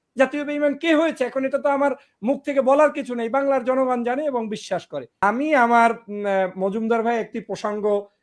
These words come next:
আহ, তুলেছেন যে দেশনেত্রী বেগম খালেদা জিয়াকে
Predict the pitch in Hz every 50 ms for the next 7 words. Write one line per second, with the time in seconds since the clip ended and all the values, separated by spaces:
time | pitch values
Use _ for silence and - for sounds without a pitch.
0 | _ _ 165 170 180 170 175 - _ - 226 247 254 247 - 254 254 262 269 226
1 | 220 190 170 202 196 196 - 214 190 - - 190 196 190 202 196 190 190 185 175
2 | 185 196 196 208 196 180 196 196 190 196 208 196 196 190 190